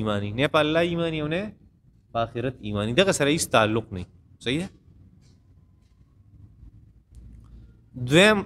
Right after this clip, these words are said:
عیب چې هغه په دې کې، «ولا یحرمون ما حرم الله»، دا لومبی خبره دې کې لږ شان تفصیل کوو، چې دې ایمان نه راوړي، نه په الله باندې، نه په آخرت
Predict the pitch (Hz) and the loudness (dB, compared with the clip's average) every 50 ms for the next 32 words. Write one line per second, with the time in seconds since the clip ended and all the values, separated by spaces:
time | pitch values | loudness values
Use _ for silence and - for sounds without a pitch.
0 | - 135 135 139 147 147 147 151 - 147 135 127 127 135 135 135 127 135 143 139 | 0 2 4 4 4 4 2 2 2 2 2 2 2 0 -2 -2 -2 -2 -2 -2
1 | 135 143 151 143 131 123 123 120 120 113 104 - 117 113 113 117 120 139 156 160 | -2 -2 0 2 4 4 4 4 4 2 0 -2 -2 -2 -2 -2 -2 -2 0 0
2 | 143 127 120 110 104 101 - 123 123 - 107 101 101 104 98 101 101 98 90 85 | 2 2 4 4 2 4 4 2 2 4 4 4 4 2 2 6 6 6 6 4
3 | - - _ - - _ - - - - _ _ _ _ _ _ _ _ _ - | 0 -10 _ -20 -20 _ -20 -20 -20 -20 _ _ _ _ _ _ _ _ _ -20
4 | - - 123 135 143 156 160 165 165 196 214 202 185 175 165 190 180 165 175 175 | -8 0 2 4 4 4 2 0 0 0 0 0 -2 -2 -2 -2 0 0 -2 -2
5 | 175 165 165 - - - 135 120 123 127 123 - - - 143 131 127 139 139 131 | -4 -6 -8 -8 -6 -8 -8 -8 -8 -10 -10 -10 -10 -12 -12 -10 -8 -8 -8 -8
6 | 131 120 123 131 127 123 120 123 127 131 131 131 127 127 127 127 117 117 113 123 | -8 -8 -6 -6 -6 -4 -4 -4 -2 -2 -2 -2 -4 -4 -4 -4 -4 -4 -6 -6
7 | 120 120 - 127 - - - - _ - - - - - - - - - - - | -8 -8 -10 -10 -12 -16 -20 -20 _ -20 -20 -20 -20 -20 -20 -20 -20 -12 -4 -2
8 | 120 117 123 139 147 151 147 143 135 131 131 120 113 107 104 104 - 110 110 101 | 2 4 6 6 6 6 4 0 0 0 -2 0 2 2 2 0 -2 -6 -8 -8